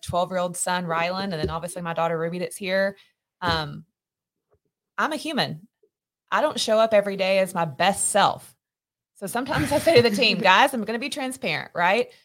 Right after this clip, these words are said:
Speaker 1: But I think we've, we've created a culture within our team and within Netchecks to where we're not numbers, we are humans.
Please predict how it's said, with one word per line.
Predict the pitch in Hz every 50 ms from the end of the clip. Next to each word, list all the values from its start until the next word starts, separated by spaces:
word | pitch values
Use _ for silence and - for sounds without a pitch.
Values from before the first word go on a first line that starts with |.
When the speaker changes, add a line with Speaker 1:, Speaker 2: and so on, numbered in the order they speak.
| _ _ _ _
Speaker 1:
But | - 208
I | 208 214
think | 214 - 277 285 277 -
we've, | 240 226 220 190 -
we've | 190 214 254 302 320
created | _ - 262 240 196 196 190 180
a | 180 175
culture | - - 196 185 180 - 196 185 175 170 170 170 175 175
within | 185 185 175 180 185 175 175 170 165 165 165 170 170 - _ _ _ _ _ _ _ _ _ -
our | 190 190
team | 190 - - 220 208 208 208 202 196
and | - 185
within | 180 180 180 180 175 175 170
Netchecks | 190 220 220 220 - - 180 165 156 160 - -
to | 190 180
where | 165 170 165 170 165 165 160 165 170 - _ _ _ _ _ _ _ _ _ _
we're | 196 214 277 311 311
not | 233 220 185 190 202 196 180
numbers, | 170 160 147 151 160 151 190 208 220 247 262 262 247 -
we | 208 185 170 180 196 196
are | 185 165 160 156 156 160 - _
humans. | _ - - 165 165 170 180 196 240 269 302 311 - -